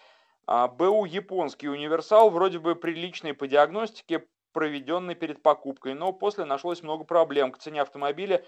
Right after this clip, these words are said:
в сто восемьдесят тысяч добавился еще ремонт на семьдесят две тысячи. Нужно очень тщательно выбирать Б У автомобиль», пишет Александр из Петербурга. Так, «Добрый день. Очень привыкла к Део Нексе. Пора заменить. Посоветуйте, пожалуйста, альтернативу с большим багажником.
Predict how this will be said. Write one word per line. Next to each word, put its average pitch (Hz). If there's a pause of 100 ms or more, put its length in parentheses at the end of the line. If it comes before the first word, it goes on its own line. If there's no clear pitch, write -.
(140)
в -
сто 202
восемьдесят 143
тысяч 143
добавился 175
еще 156
ремонт 139
на 123
семьдесят 151
две 131
тысячи. 110 (240)
Нужно 175
очень 175
тщательно 135
выбирать 143 (100)
Б 127
У 147
автомобиль», 123 (300)
пишет 156
Александр 147
из 131 (100)
Петербурга. 147 (720)
Так, 151
«Добрый 202
день. 160
Очень 175
привыкла 175
к 151
Део 175
Нексе. 135
Пора 139
заменить. 139
Посоветуйте, 180
пожалуйста, 165
альтернативу 139
с 131
большим 131
багажником. 127